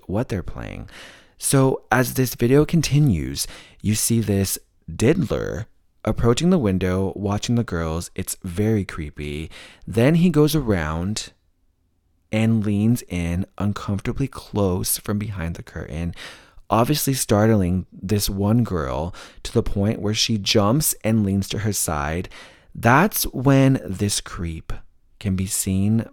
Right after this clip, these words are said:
putting his hand on her leg or thigh, and it's just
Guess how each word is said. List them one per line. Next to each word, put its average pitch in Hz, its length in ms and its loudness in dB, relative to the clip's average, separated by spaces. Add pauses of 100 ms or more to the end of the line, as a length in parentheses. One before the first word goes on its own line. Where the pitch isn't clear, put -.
putting 110 300 0
his - 260 -8
hand 98 680 -4 (640)
on 95 140 0
her 95 500 -4 (240)
leg 90 640 -4 (300)
or 92 140 0
thigh, 87 680 -4 (560)
and 95 280 0 (120)
it's - 260 0
just - 400 -2